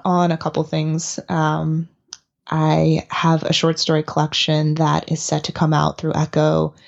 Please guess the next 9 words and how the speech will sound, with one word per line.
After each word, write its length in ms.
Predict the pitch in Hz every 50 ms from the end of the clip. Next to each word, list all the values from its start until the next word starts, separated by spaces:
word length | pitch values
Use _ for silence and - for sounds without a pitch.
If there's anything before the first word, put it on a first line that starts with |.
| - - _ _ _ _ _ _ _ _ _ _
in 680 | - 185 170 165 160 160 160 156 156 156 156 156 170 175 - -
late 300 | 170 156 156 156 175 -
twenty 320 | - - 180 165 165 170 165
twenty-one 560 | - - 170 160 160 156 151 151 156 175 185
or 60 | 175
early 380 | 165 - 165 170 175 185 196 190
twenty 280 | 185 - 196 185 180 180
twenty-two. 760 | - - 175 165 165 165 - - 175 175 180 190 196 208 - _ -
Um, 680 | - 165 160 156 156 151 151 151 151 151 151 160 175 185